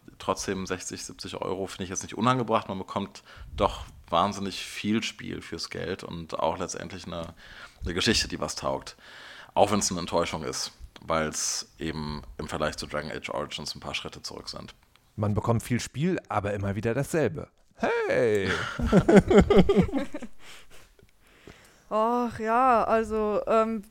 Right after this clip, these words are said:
Speaker 3: mir schießt jetzt grad durch den Kopf, dass ich Dragon Age, äh, zwei jetzt noch nie auf dem P C durchgespielt habe und bei Origins hätte ich eindeutig zwei Preise verteilt, sprich die P-C-Version teurer gekauft als die Xbox-Version.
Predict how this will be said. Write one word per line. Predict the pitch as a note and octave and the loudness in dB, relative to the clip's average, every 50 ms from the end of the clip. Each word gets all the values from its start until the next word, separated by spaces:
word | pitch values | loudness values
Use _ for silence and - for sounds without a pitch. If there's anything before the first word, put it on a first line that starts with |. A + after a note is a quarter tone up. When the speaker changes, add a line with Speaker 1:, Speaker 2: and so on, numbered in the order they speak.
| _ - | _ -10
Speaker 3:
mir | F#3 A3 A#3 A#3+ G#3+ A3+ | -4 0 0 2 2 0
schießt | A#3 - - A#3+ A#3 - | 0 -2 -6 -6 -6 -6
jetzt | B3 A3 - - | -8 -10 -10 -6
grad | - - G3 A#3 B3 - | 2 6 6 6 6 4
durch | B3+ B3 - | -4 -6 -4
den | - A3+ G#3+ | -4 -6 -6
Kopf, | - - A#3 A#3+ - | -2 -2 -2 -2 -2
dass | - - A#3 A3 | -10 -10 -8 0
ich | A3+ A3+ - - | 6 6 6 6
Dragon | - G3+ G#3 G#3 A3 A3+ | 6 4 2 2 4 2
Age, | A3+ A3 G#3+ - - - - - - - - - - | 2 0 0 -2 -4 -4 -4 -6 -8 -8 -10 -4 0
äh, | G#3 G#3 | 0 0
zwei | G3+ - - F3 G3 G#3+ A3+ B3 | 0 -2 2 8 10 10 12 10
jetzt | A#3 A3 - - | 8 6 4 -2
noch | G#3+ G#3+ | -4 -2
nie | G#3+ A#3+ B3 A#3+ | 0 2 2 2
auf | A3 A3 | 2 2
dem | A3 G#3+ | 0 -4
P | - G#3+ G#3+ G#3+ | -2 -2 -2 2
C | - C4+ C#4 | 2 2 2
durchgespielt | C4+ A#3+ A#3 - G#3 G3+ - - G#3+ A3 - | 4 2 0 0 -4 -10 -6 -6 -6 0 2
habe | B3 G#3+ G#3+ | 2 2 2
und | G#3 G3+ | 2 4
bei | G3+ G3+ - | 4 4 6
Origins | - A3 A3+ A#3 A3+ - A3+ G3+ G#3 | 8 8 10 10 10 8 6 2 0
hätte | G#3 - - | -2 0 0
ich | - A3+ | -2 -2
eindeutig | - G#3 A3 G#3 G#3+ G#3 G3 - - - | 0 0 0 0 0 0 -2 -4 -8 -8
zwei | - - A#3+ B3 C4+ D4+ | 2 6 8 8 8 6
Preise | - - - E3+ D#3 E3+ F3+ F#3+ F#3 | 2 -2 -2 -2 -2 -2 -2 -6 -6
verteilt, | F#3+ F#3+ F#3 - G#3+ F#3+ G#3 A#3 B3 | -6 -6 -4 2 4 4 4 4 0
sprich | - - - G3+ G3+ G#3 - - - - - - - _ - - | -4 -8 -4 -4 -4 -4 -4 -12 -20 -20 -20 -20 -20 _ -6 -6
die | A3 | -4
P-C-Version | - - A#3 A3 - - A#3+ B3+ A#3 A#3+ A#3 A3+ G#3+ A3 A3 A3 A3+ A3 | 0 0 0 0 4 4 4 6 6 6 4 4 4 2 0 0 -2 -2
teurer | - A#3 A3 A#3 A#3 A3+ A3 | 0 0 2 2 2 2 0
gekauft | G#3 G#3 - - A#3 A#3 A3+ A3+ - | -2 -4 -4 0 2 2 2 0 -2
als | - - G3 G#3+ A3 - - | -2 0 0 0 0 -4 -8
die | - A3+ A3 G#3+ G3+ F#3 - - | -6 -4 -2 -2 -2 -4 -2 -2
Xbox-Version. | - - - - - G#3 - - - F#3+ F#3 F#3+ G3 F#3+ F#3+ G3+ A3 B3 D4 | -4 -4 -4 -6 -12 -12 -10 -4 0 2 2 2 2 0 -2 -2 -2 -6 -8